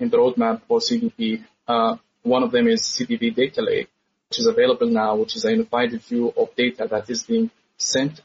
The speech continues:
to the A P Is. It includes outputs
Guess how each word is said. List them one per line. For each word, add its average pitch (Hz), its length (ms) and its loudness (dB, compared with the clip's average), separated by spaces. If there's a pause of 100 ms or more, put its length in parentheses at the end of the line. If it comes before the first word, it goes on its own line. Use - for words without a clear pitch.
to 131 80 -2
the - 140 2
A 135 100 2
P - 160 -2
Is. - 360 0 (320)
It 120 200 -4
includes 123 500 0
outputs 120 640 -2